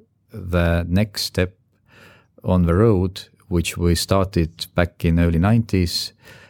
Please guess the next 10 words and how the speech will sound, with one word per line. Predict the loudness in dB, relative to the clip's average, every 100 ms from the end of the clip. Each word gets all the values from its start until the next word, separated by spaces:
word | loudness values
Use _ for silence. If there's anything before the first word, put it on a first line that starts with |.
| _ -6
uh, | -2 0 2 0
when | 2 2
we | 2 2 2 2 0 -4 _ _ _ _ -2
introduced | 0 2 0 0 0 -6 _ -2
the, | 2 2 2 -2 -4
or | -2 0 -2 -4 -6 -8 -2
the | 2
market | 4 2 0 -2
economy, | -2 0 2 2 2 2 0 -10 -20 _ _
uh, | -2 2 2 0